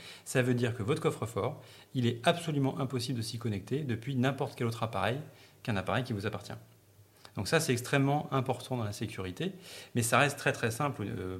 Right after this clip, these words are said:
pour l'utilisateur de, de, de connecter différents appareils. Donc s'il veut connecter un appareil personnel, c'est très simple.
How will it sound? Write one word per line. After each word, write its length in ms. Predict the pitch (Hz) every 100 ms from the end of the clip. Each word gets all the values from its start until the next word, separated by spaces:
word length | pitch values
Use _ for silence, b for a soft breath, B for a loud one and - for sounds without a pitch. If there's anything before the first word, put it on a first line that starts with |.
| -
pour 140 | 123
l'utilisateur 460 | 113 113 107 139 139
de, 100 | 101
de, 200 | 107 98
de 180 | - 92
connecter 420 | - 135 120 123
différents 460 | 110 107 104 101 87
appareils. 420 | - 90 156 165
Donc 220 | 107 101
s'il 180 | - 92
veut 80 | 92
connecter 480 | 98 95 - 110 113 B B B
un 100 | 101
appareil 320 | 95 95 95
personnel, 480 | 95 92 110 98 117 -
c'est 160 | -
très 160 | 113 117
simple. 320 | - 165 -